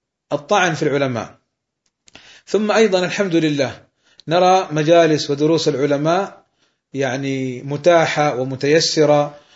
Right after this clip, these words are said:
عبر الإذاعات السلفية في منازلهم، في مساجدهم، في كل مكان يتيسر لهم بيان العلم، يتيسر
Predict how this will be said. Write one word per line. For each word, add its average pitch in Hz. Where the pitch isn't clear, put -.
عبر 160
الإذاعات 143
السلفية 147
في 156
منازلهم، 151
في 156
مساجدهم، 151
في 170
كل 220
مكان 185
يتيسر 170
لهم 170
بيان 160
العلم، 175
يتيسر 143